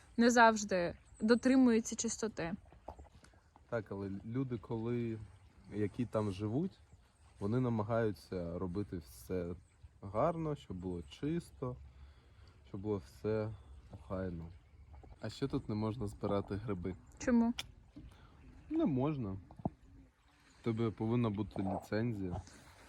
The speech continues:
Speaker 1: Ну так, і ще, щоб ловити рибу, також повинна бути ліцензія.
Speaker 2: Але тут не як в Німеччині. Тут ти просто купуєш ліцензію на рік і все.
Speaker 1: Так, а в, а в Німеччині потрібно було складати іспит.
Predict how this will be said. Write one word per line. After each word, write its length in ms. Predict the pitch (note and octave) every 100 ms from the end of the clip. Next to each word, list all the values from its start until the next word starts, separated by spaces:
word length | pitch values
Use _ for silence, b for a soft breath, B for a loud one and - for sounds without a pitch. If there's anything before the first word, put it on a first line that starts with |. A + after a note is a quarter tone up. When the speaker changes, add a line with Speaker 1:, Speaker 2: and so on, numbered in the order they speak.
| - F4
Speaker 1:
Ну 140 | E4+ B3+
так, 220 | A#3 A#3
і 40 |
ще, 180 | - B3+
щоб 220 | B3+ A#3+
ловити 340 | A#3+ A#3 A#3 A#3
рибу, 240 | A#3 A3
також 320 | G#3+ A#3+ F4+
повинна 340 | - C4+ C4 B3
бути 240 | A#3+ A#3
ліцензія. 680 | A3 A3 A#3 A3 A3 G3+ A3+ - -
Speaker 2:
Але 340 | A2+ A#2+ B2 G#2+
тут 340 | - F3 A3 - - - - - - -
не 180 | G#2+
як 320 | A2 B2 A2+ G2+
в 20 |
Німеччині. 580 | G2 G2 F#2 - - - - - -
Тут 220 | - D3 D#3 - -
ти 180 | B2 A#2+
просто 480 | - A2+ C3 - G2+
купуєш 720 | - F#2+ C#3 D#3 B2+ A2+ -
ліцензію 640 | G2 - G#2 G2 F2+ F#2
на 160 | F#2 G2+
рік 200 | B2+ C#3+ -
і 80 | G2
все. 240 | - - F2 - - - - - - - - -
Speaker 1:
Так, 240 | A#3 A3+
а 60 | A#3
в, 200 | A3+ A3+
а 180 | G3 A3
в 60 | A3+
Німеччині 460 | A#3 C4+ - C#4
потрібно 420 | B3 A#3 B3+ B3+ A#3+
було 220 | A#3 A3
складати 600 | - A3+ G#3+ A3+ A3+ G#3
іспит. 320 | G3 - -